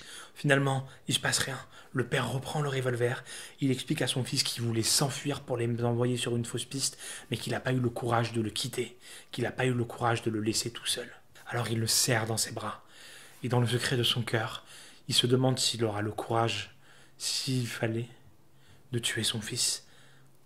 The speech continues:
pour pas qu'il subisse le même sort que le bétail humain dans la cave. Il lui dit qu'il l'abandonnera jamais, et il reste allongé là, dans la nuit, glaciale et salvatrice.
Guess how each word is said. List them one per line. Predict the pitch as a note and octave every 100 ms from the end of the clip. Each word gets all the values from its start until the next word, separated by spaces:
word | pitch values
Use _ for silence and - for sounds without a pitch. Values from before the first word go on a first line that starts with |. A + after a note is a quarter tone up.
| - - -
pour | B2
pas | - A#2+
qu'il | -
subisse | - B2 A#2+ A#2
le | A#2+
même | A#2 A2
sort | - A2 -
que | A2+
le | G#2+
bétail | A2 A2+ G#2+
humain | G#2+ G2+
dans | G2+
la | F#2+
cave. | - G2 F#2 - -
Il | A#2+
lui | B2
dit | A#2+
qu'il | A#2 B2
l'abandonnera | A#2 A#2 A#2 A#2 A2
jamais, | G#2+ A2+ G#2+ G#2 - - - - - - -
et | A#2
il |
reste | A2+ A2 -
allongé | A#2 A#2 A2+
là, | A2 G2+ - - - - - - -
dans | A2+
la | A2
nuit, | G#2+ G2+ F#2+ - - - - - - - - A#2
glaciale | A2+ G#2 - G#2+ G#2
et |
salvatrice. | - G2+ G2+ - A2+ - - -